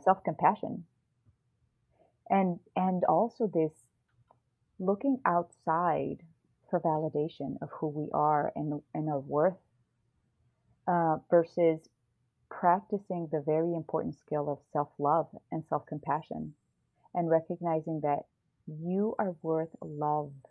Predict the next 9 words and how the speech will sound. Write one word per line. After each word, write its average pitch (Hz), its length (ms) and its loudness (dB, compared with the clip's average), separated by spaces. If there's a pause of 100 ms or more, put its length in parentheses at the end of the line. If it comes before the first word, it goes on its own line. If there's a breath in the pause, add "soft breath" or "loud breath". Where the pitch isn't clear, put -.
(1600)
regardless 170 840 0
of 170 120 -2
your 160 140 -2
mistakes, 190 640 -2
regardless 156 520 -2
of 143 120 -6
your 143 140 -6
successes, 208 680 -2
regardless 151 540 -4